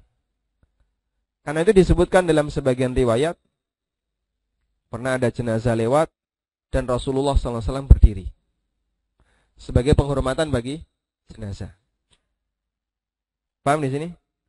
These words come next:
Maka duduk itu bukan penghormatan bagi jenazah. Paham, ya? Meskipun uruf di masyarakat, duduk itu menghormati jenazah. Sehingga uruf kita itu berbeda dengan,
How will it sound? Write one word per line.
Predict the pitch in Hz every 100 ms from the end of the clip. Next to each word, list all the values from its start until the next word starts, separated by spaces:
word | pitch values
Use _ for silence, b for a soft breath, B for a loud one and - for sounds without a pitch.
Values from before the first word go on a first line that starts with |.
| _ _ _
Maka | 160 160 175
duduk | 170 160 156 170 175
itu | 160 - 226
bukan | 151 156 156
penghormatan | 147 143 131 127 151 185 - _ _ _
bagi | 127 127 127
jenazah. | 117 104 98 92
Paham, | - 165 139 156
ya? | - _ _ _ _ _ _ _ _ _
Meskipun | 165 175 196 - 214 202 -
uruf | 220 220 -
di | - 170
masyarakat, | 160 151 135 120 - 208 -
duduk | 175 165 170 151
itu | 143 208
menghormati | 190 156 139 117 147 190 - _ _ _ _ _ _
jenazah. | 117 113 104 101 82 98 _ _ _ _ _ _ _
Sehingga | - 160 151 147 -
uruf | - 220 - -
kita | - 170 131 127 160 214 _ _ _ _ _ _ _ _ _ _ _ _
itu | 160 226 208
berbeda | 160 151 131 185 202
dengan, | 143 151